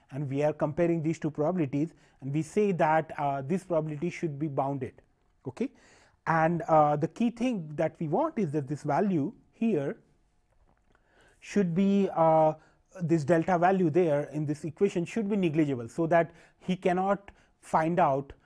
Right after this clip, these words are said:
uh, which of the two value is committed to, okay, whether it is a green value or whether it is, whether it is a blue value.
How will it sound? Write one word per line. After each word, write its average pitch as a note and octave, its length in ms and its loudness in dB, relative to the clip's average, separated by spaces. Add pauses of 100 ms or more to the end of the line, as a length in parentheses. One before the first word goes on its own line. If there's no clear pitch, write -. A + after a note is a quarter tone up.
(320)
uh, D3 260 0
which D#3+ 380 0
of E3 260 0
the D#3+ 100 -2
two E3+ 200 -2
value C#3 560 0 (320)
is D3 180 -4
committed B2 400 -8 (100)
to, - 60 -20 (840)
okay, G3+ 200 -4
whether D3+ 220 0
it C3 160 -4
is B2+ 80 -8
a C3+ 40 -4
green G3 420 -4 (300)
value G#3+ 300 -6
or D#3+ 180 -4
whether D3 240 -6
it C#3+ 160 -6
is, C3+ 40 -18
whether C#3+ 220 -4
it C3+ 160 -10
is C3+ 80 -12
a D3+ 60 -8
blue D3 220 -6
value. - 320 -20